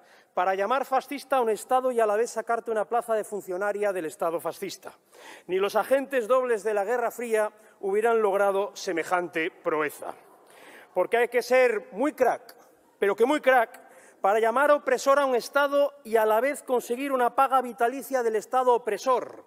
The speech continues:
en este caso España, que convendrán ustedes conmigo que oprimir, lo que se dice oprimir, oprime de pena.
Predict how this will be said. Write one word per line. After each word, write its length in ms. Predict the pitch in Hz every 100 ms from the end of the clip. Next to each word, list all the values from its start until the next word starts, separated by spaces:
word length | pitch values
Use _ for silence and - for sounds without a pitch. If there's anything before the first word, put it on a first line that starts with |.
| _ _
en 140 | - 185
este 260 | 233 208
caso 300 | - 254 -
España, 680 | 147 - 254 269 196 165 220 - - _
que 100 | 175
convendrán 480 | 170 165 165 220 233
ustedes 400 | 180 220 233 220
conmigo 540 | 185 175 214 147 151
que 140 | -
oprimir, 580 | 156 151 143 226 180 180 - _ -
lo 140 | 147
que 100 | 151
se 140 | -
dice 280 | 147 208 -
oprimir, 480 | 196 185 170 165 135 - _
oprime 600 | 147 127 165 160 165 160 -
de 100 | 127
pena. 380 | 120 190 131 -